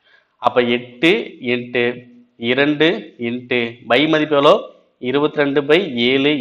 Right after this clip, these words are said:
into ஆர மதிப்பு எவ்வளோ? ஒன் பாயிண்ட் ஃபோர் into ஹச் உயர மதிப்பு எனக்கு எவ்வளோ? மூணு மீட்டர். ஓகே, இப்ப என்ன பண்ணலாம்? அடிக்கலாம். ஓரே ஏழு இங்க அடிச்சோம்னா ஜீரோ பாயிண்ட் டூ. ஓகேவா? So, மத்த எல்லா நம்பரும் இப்ப இருக்கும். பாயிண்ட் டூ லாஸ்ட் வச்சுக்கலாம். எட்டு ரெண்டா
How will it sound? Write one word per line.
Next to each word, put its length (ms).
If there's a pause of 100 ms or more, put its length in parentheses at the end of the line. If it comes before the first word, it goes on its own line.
into 260 (140)
ஆர 80 (100)
மதிப்பு 240
எவ்வளோ? 140 (280)
ஒன் 120 (100)
பாயிண்ட் 260
ஃபோர் 300 (120)
into 260 (480)
ஹச் 320
உயர 220
மதிப்பு 240
எனக்கு 160
எவ்வளோ? 120 (340)
மூணு 300
மீட்டர். 340 (720)
ஓகே, 140
இப்ப 140
என்ன 140
பண்ணலாம்? 300
அடிக்கலாம். 380 (280)
ஓரே 180 (180)
ஏழு 160 (160)
இங்க 160
அடிச்சோம்னா 320 (540)
ஜீரோ 160 (100)
பாயிண்ட் 300
டூ. 80 (420)
ஓகேவா? 220 (340)
So, 120
மத்த 160
எல்லா 160
நம்பரும் 240
இப்ப 120
இருக்கும். 240 (120)
பாயிண்ட் 240
டூ 140
லாஸ்ட் 300
வச்சுக்கலாம். 380 (1700)
எட்டு 180
ரெண்டா 200